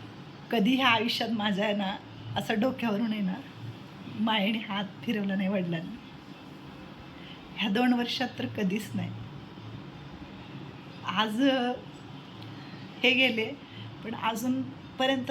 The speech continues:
तरी आज असा हात नाही फिरवला की "बाळा, तू कशी आहे गं? कशी राहते तू दोन मुलं घेऊन?" म्हणून. पण, अ, ही जी मुलगी आहे ना, खूप प्रेम करते माझ्यावर. आणि हीच नाही, बरेचशी लोकं खूप प्रेम करतात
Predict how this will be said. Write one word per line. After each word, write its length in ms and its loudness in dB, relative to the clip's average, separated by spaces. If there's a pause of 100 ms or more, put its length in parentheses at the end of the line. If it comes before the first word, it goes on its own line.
(120)
तरी 100 2
आज 240 4
असा 260 4
हात 280 -2
नाही 120 2
फिरवला 400 0 (580)
की 60 4
"बाळा, 260 8
तू 260 0
कशी 220 0
आहे 120 4
गं? 240 -2 (1600)
कशी 240 2
राहते 500 2
तू 60 0
दोन 220 4
मुलं 280 6
घेऊन?" 340 0 (200)
म्हणून. 280 2 (840)
पण, 180 6
अ, 100 0 (680)
ही 80 2
जी 100 4
मुलगी 280 4
आहे 100 6
ना, 140 2 (640)
खूप 100 -4
प्रेम 260 2
करते 300 0
माझ्यावर. 440 0 (400)
आणि 140 8
हीच 340 6
नाही, 180 4
बरेचशी 560 4
लोकं 280 0
खूप 160 -2
प्रेम 260 4
करतात 320 0